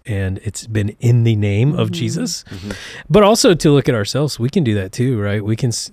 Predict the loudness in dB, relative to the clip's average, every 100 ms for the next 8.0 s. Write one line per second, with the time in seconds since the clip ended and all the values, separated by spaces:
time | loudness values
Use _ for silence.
0 | -6 -2 0 0 0 -2 -6 -12 _ _
1 | -4 -2 -2 -6 -12 -6 -2 0 0 -2
2 | -2 -2 -2 -4 -6 -8 -6 -4 -4 -4
3 | -6 -8 -12 _ -20 -20 -20 -20 _ -4
4 | -2 0 -2 -2 0 2 4 4 2 2
5 | 0 -2 -2 2 2 2 -4 -20 -20 -10
6 | 0 2 4 4 4 4 4 4 4 2
7 | 4 4 4 4 4 4 6 4 2 -6